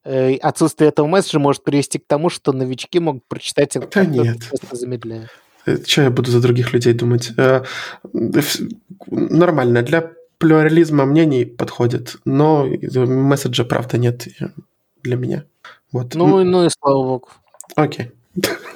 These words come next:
Speaker 1: Ну и слава богу.
Speaker 2: У нас есть, э, противоположная, противоположная статья. Совсем противоположная.
Speaker 1: Да. Э, т-, как раска-, э, как, э, статья про то,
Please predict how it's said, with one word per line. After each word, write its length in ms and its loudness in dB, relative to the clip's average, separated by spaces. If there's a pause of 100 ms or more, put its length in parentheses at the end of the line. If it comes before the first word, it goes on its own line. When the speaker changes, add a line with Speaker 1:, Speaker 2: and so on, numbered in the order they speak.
(320)
Speaker 1:
Ну 360 -6
и 160 -10
слава 480 -10
богу. 240 -18 (300)
Speaker 2:
У 60 2
нас 280 2
есть, 300 -2
э, 120 -2 (520)
противоположная, 1160 2
противоположная 800 0
статья. 520 -6 (260)
Совсем 500 -2
противоположная. 840 -2 (140)
Speaker 1:
Да. 340 0 (260)
Э, 260 2 (160)
т-, 180 -20
как 420 0 (180)
раска-, 600 2
э, 120 -4 (120)
как, 540 -2 (160)
э, 400 0 (520)
статья 460 0
про 200 -2
то, 380 0